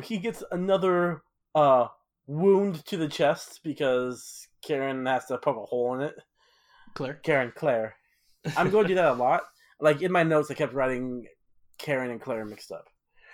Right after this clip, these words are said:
Speaker 2: Ah, okay.
Speaker 1: To me, to
Speaker 2: Mm-hmm.
Speaker 1: make sounds. Um,
Speaker 2: <laughs>
Speaker 1: yeah. And then, as soon as that happens, uh, he kind of explains that the,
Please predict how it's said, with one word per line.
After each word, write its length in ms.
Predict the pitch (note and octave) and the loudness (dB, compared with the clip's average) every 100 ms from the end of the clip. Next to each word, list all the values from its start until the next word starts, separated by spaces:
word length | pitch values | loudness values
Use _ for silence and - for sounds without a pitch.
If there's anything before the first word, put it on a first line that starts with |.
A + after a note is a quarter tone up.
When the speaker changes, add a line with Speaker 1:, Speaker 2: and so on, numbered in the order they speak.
| - | -18
Speaker 2:
Ah, 300 | - - C#3 - - | -12 -12 -12 -16 -14
okay. 220 | C3+ D3+ - - - - | -10 -10 -12 -20 -20 -16
Speaker 1:
To 80 | C3 | -10
me, 140 | A#2 G#2 - - | -8 -8 -12 -12
to 40 | |
Speaker 2:
Mm-hmm. 80 | D#3 | -8
Speaker 1:
make 280 | A3 - - - | -8 -8 -12 -14
sounds. 440 | - G2 G2 _ _ _ - | -12 -12 -14 _ _ _ -4
Um, 400 | F3 C3+ B2+ D#3 - | -2 0 -2 -6 -6
Speaker 2:
<laughs> 2000 | F3 _ _ _ _ _ _ _ _ _ _ _ _ _ _ _ _ _ _ - | -14 _ _ _ _ _ _ _ _ _ _ _ _ _ _ _ _ _ _ -14
Speaker 1:
yeah. 160 | C#3+ B2+ _ _ _ _ _ _ - | -12 -12 _ _ _ _ _ _ -4
And 400 | F3 F3+ F#3+ E3+ | -2 -2 -4 -2
then, 540 | F#3+ G#3+ A3+ G#3+ G#3+ F#3+ | 2 4 4 2 -2 2
as 180 | F#3+ - | 4 4
soon 120 | C4 | 2
as 60 | A#3+ | 2
that 180 | A3+ | 2
happens, 600 | F#3 E3 D#3+ D#3+ D#3+ D3 E3 | 4 4 2 -6 -6 -8 -8
uh, 640 | - - C3 B2 A#2+ B2 A2+ - _ _ _ _ _ _ _ _ _ _ _ - | -8 -4 0 0 -2 -4 -10 -20 _ _ _ _ _ _ _ _ _ _ _ -10
he 80 | |
kind 200 | F#3+ G#3+ | 2 4
of 120 | G3+ F#3+ | 4 0
explains 680 | G3 - G3 F3+ F3+ D#3 | -4 -2 -2 0 -4 -6
that 480 | E3+ D#3 D3+ C#3 C3+ | -2 2 2 -2 -12
the, 540 | D3+ D3+ D#3 D3+ D3+ | -8 -6 -6 -6 -8